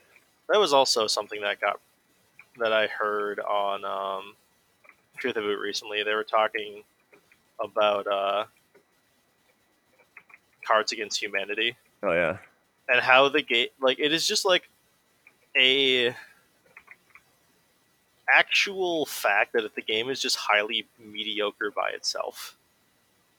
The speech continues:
Speaker 2: Well, like, what do you mean?
Speaker 1: Like, it's not a good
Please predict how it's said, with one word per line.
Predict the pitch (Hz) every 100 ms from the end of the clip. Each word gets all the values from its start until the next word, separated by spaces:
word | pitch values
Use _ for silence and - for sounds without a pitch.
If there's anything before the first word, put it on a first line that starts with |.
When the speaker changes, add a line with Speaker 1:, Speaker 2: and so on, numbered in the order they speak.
| _ _ _ _ _ _ - -
Speaker 2:
Well, | 107
like, | 98 -
what | 104
do |
you | 95
mean? | 92 92 95 - - _ _ _ _ _ _ _ _ _ _ -
Speaker 1:
Like, | 147 151
it's | 151 - 147
not | 156 -
a | 151 120
good | 120 110